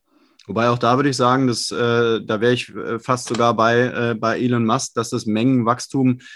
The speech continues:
wahrscheinlich, äh, momentan schon wichtiger ist als das Gewinnwachstum, äh, weil wenn du in dem, in dem Markt gewinnen willst und bestehen willst, dann ist, dann ist die Menge ja erstmal relevanter als der Gewinn. Ich meine, die Dividenden,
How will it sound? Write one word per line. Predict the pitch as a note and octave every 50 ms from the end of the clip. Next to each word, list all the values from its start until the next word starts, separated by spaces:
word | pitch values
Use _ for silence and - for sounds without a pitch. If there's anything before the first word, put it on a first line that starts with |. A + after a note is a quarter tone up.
| - _ _
wahrscheinlich, | - A2 - A#2 A#2 B2 B2 A#2 - - -
äh, | B2 A#2+
momentan | A#2 A#2 A#2 B2+ B2+ A#2+ B2+ A#2+ A#2+
schon | A#2+ - B2 B2 C3 B2 G#2+
wichtiger | B2+ C3+ - - D3 B2+ B2+ A#2
ist | A2+ - -
als | G2 A2 A2 -
das | A#2+ G#2+
Gewinnwachstum, | - A#2+ G#2 G2+ A#2 D#3 F#3 F3+ A#2+ A2+ A#2 - - - C3+ C3 C#3 D#3 D#3+ - - - - _ _
äh, | - A#2+ B2 A#2+ A2
weil | A2+ A2+ A2 G#2+
wenn | A#2 C3
du | C#3 C#3
in | G2 G#2 B2 A#2+
dem, | B2+ A#2+ A#2+ A#2+ - -
in | - A#2 A#2
dem | A#2 A2+ A2+
Markt | A2+ A2 A#2 C3 B2+ - - - _ _
gewinnen | - A#2+ G#2+ B2+ C#3+ D3 C3 A#2 G2+
willst | C3 F3 G#3 F3+ - - -
und | - G#2 G#2+ -
bestehen | A#2 - - D3 F3+ G#3 F3 B2 G2
willst, | F#2+ G#2+ G2 F#2+ F2+ - - - - - B2+
dann | _ A2 G#2+ A2
ist, | - B2 A#2 A2 - - - _
dann | - A2+ G#2+
ist | F2+ A2+ -
die | - A2+
Menge | G2+ G#2 A#2+ D3+ D3+ C3+
ja | B2+ B2
erstmal | A2+ E2+ B2 A#2+ - C3 A#2+ A2
relevanter | A#2 A#2 G#2 A2 A#2 C#3 C#3+ C#3 A2
als | A2 A#2 -
der | - A#2
Gewinn. | A2 A2+ G#2+ C#3 F#3 F3
Ich | A2 F2 G#2+
meine, | A2 A2+ A#2
die | A#2+ A2+
Dividenden, | A#2 A#2 A#2 G#2+ A2+ A#2+ D3 - - D3 C#3